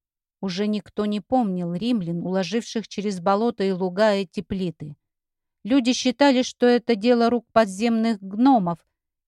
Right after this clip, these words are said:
или ещё рассказывали, что дорогу проложила легендарная колдунья,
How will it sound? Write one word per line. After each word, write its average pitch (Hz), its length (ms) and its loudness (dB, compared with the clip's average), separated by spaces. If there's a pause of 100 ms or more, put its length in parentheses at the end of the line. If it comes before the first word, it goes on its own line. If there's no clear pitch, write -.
(120)
или 190 240 -4
ещё 190 380 -4
рассказывали, 185 720 -2
что 196 240 -6
дорогу 202 480 0
проложила 190 580 -2
легендарная 214 800 0
колдунья, 180 800 0